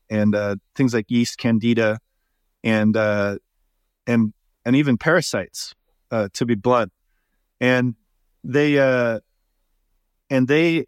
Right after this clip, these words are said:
you know, these, these, these organisms, just like us, they perceive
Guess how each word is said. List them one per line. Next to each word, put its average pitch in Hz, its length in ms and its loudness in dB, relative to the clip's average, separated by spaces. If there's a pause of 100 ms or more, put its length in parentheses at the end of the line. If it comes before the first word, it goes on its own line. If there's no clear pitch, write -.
you 135 160 0
know, 131 140 2
these, 160 280 -2 (180)
these, 180 280 0 (180)
these 143 200 0
organisms, 123 680 0
just 151 300 -2
like 127 240 0
us, 139 500 -2 (560)
they 151 140 0
perceive 147 800 -4